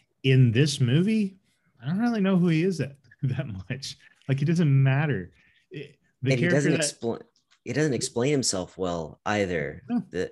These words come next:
Speaker 2: the, the entire deal between, uh, he and House Harkonnen is explained in a single line, uh,
Speaker 1: Mm-hmm.
Speaker 2: that's done in a dark, uh, in a dark room, and nothing, nothing against, uh, nothing against the guy, but one of them has,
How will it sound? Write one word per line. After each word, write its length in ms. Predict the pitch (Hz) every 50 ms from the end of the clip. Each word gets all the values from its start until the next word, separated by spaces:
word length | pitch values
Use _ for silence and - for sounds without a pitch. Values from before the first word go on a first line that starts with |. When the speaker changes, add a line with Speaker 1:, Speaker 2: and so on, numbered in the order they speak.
| - -
Speaker 2:
the, 420 | 107 107 - 110 104 101 98 85 - 85
the 180 | 113 113 113
entire 540 | 110 110 110 110 117 120 123 123 123 120 110
deal 420 | 95 92 - 104 104 117 110 107
between, 600 | - - 101 - - 107 104 98 98 95 98 104 - - - - - - - _ _ -
uh, 220 | 101 101 98 95 95
he 460 | 98 - - 117 117 117 117 110 82
and 140 | 98 95 92
House 280 | 104 113 113 110 -
Harkonnen 600 | - 107 104 - - 117 110 107 110 110 104 107
is 240 | - - 104 92 85
explained 720 | 92 - - - - - 98 107 104 104 104 104 101 98 110 _ _ _ _
in 160 | - 104 101 98
a 160 | 80 98 95
single 480 | - - - 113 120 120 135 147 143 123
line, 460 | 110 104 104 98 98 98 104 107 107 _ _ _ _ _ _ _ _
uh, 60 | 101 98
Speaker 1:
Mm-hmm. 460 | 98 95 92 90 90 85 - 90 -
Speaker 2:
that's 300 | 101 95 95 - - -
done 240 | 110 104 104 101 73
in 160 | 95 95 95
a 60 | 90
dark, 300 | 80 - 101 104 104 104
uh, 120 | 107 - 113
in 300 | 110 104 - 85 98 95
a 60 | 90
dark 340 | - 104 95 113 117 - 107
room, 340 | 101 98 95 95 95 95 98 -
and 240 | 101 101 95 95 95
nothing, 400 | 101 117 120 - 135 - - 95
nothing 300 | 113 123 131 - 131 117
against, 500 | 107 87 92 104 104 - - - - -
uh, 160 | 107 104 95 90
nothing 280 | 98 113 123 - 123 107
against 280 | 92 107 104 104 -
the 60 | -
guy, 240 | 85 98 92 90 87 82
but 180 | 76 92 80
one 240 | 71 82 104 107 113
of 60 | 98
them 120 | 107 113 101
has, 300 | 107 104 98 80 87